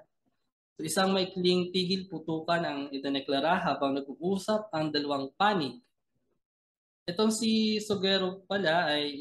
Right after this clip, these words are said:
isang Kastila na nadakip ng mga revolusyonaryo, kaya nang umabot sa isang oras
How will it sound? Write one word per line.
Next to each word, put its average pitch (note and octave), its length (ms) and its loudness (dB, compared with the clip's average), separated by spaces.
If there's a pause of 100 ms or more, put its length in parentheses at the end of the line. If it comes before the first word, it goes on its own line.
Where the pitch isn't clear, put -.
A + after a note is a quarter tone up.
isang C#3+ 240 -4
Kastila C#3+ 720 0
na C3+ 480 0
nadakip D#3 480 -2
ng D#3+ 160 -2
mga D3 240 0
revolusyonaryo, C#3+ 800 0 (400)
kaya E3 240 6
nang D#3+ 240 2
umabot E3+ 480 2
sa D#3+ 240 -2
isang D3+ 240 -6
oras F3+ 320 0